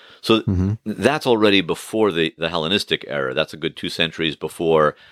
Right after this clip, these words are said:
Speaker 1: Alexander the Great comes into the Near East.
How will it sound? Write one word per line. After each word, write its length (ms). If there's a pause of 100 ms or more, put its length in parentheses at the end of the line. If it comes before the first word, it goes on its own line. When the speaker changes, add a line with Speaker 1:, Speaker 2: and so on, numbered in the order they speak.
(140)
Speaker 1:
Alexander 560
the 100
Great 500
comes 220
into 220
the 100
Near 300
East. 440